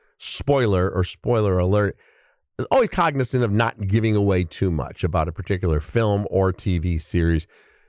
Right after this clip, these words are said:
going back, uh, to the nineties, which is kind of the heyday of the twist ending with movies like The Usual Suspects,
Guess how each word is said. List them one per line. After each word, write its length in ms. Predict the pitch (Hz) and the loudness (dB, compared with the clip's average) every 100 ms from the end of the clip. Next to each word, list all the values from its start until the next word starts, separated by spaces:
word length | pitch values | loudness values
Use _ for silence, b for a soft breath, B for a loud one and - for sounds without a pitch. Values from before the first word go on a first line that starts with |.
| b 110 | b -4
going 380 | 101 143 131 123 | 0 2 2 0
back, 420 | 110 104 101 - - - | 2 2 0 -4 -10 -2
uh, 300 | 101 95 95 | 0 0 -2
to 100 | - | -2
the 100 | 120 | 2
nineties, 680 | 123 143 151 135 101 95 - | 2 2 0 -2 -2 -6 -4
which 160 | 117 110 | -6 -6
is 100 | 104 | -4
kind 200 | 135 135 | -2 0
of 60 | |
the 60 | 104 | 2
heyday 560 | 107 120 131 113 101 87 | 4 4 2 2 2 2
of 240 | 82 82 | 0 -2
the 140 | 90 | -2
twist 380 | 87 117 110 - | 0 -2 -2 0
ending 480 | 107 104 80 71 78 | 0 2 -2 -4 -2
with 180 | 82 95 | -2 0
movies 400 | 98 87 90 85 | 0 2 0 0
like 200 | 80 80 | -2 0
The 80 | 85 | -2
Usual 240 | 82 80 | 0 -2
Suspects, 640 | - 107 - 104 92 - | -2 -4 -2 -2 -2 -10